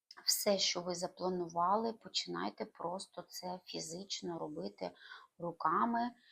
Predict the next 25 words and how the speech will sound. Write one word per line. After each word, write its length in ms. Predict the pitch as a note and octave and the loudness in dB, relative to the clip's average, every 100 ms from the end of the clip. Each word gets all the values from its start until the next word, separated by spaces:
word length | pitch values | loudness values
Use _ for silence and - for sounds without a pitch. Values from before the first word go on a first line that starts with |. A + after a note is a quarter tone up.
| - - | -20 -14
бо 600 | E3 E3 E3 E3 D#3 D#3 | -6 0 0 2 0 -2
ви 340 | - D#3+ F3 G#3+ | -6 -6 -6 -6
вмієте 580 | F#3+ F3 F3+ G3+ - F#3+ | -4 -4 -4 -6 -8 -10
то 180 | F#3 | -6
швидесенько 640 | F3+ - D#3+ E3+ - F3 F3 | -4 -4 -4 -6 -6 -8 -8
зробити. 340 | E3+ D3+ D#3 | -8 -8 -10
Дуже-дуже 680 | D3+ G3 A3 A3 E3 E3+ F#3 | -8 -6 -4 -4 -6 -6 -6
позитивна 600 | F#3 E3+ E3 - F3 F#3+ F#3 | -6 -8 -8 -6 -4 -4 -4
і 60 | |
класна 440 | F3 E3 D#3 - - | -4 0 0 -2 -6
карта, 340 | D#3 - E3+ | -6 -6 -10
тільці. 460 | - F3+ - - G#3 | -12 -14 -12 -4 -2
Я 320 | G3+ E3+ D#3+ | 0 2 2
вам, 300 | D#3+ D#3 D3+ - - - - - | 2 0 -4 -12 -18 -18 -20 -8
е, 200 | E3 D#3+ | -4 2
раджу, 540 | E3 D#3+ G3+ G3 G#3 G#3+ | 4 6 4 0 -2 -2
і 180 | - | -2
я, 440 | E3+ D#3+ D#3 D#3 D3+ | -4 0 2 2 0
е, 160 | D3 - - - _ _ _ - | -4 -10 -20 -20 _ _ _ -12
дуже 500 | D#3 D#3+ E3 D#3+ D3+ | -8 -8 -10 -12 -10
за 160 | D#3 | -8
вас, 420 | D3+ D#3 - - - | -4 -4 -4 -8 -8
е, 840 | - - - - - D#3+ D#3+ - | -10 -12 -16 -12 -6 -4 -4 -2
рада, 440 | E3 D#3+ F3+ G#3+ | 2 2 0 -4
що 440 | G#3+ - E3 E3 | -4 -4 -2 -2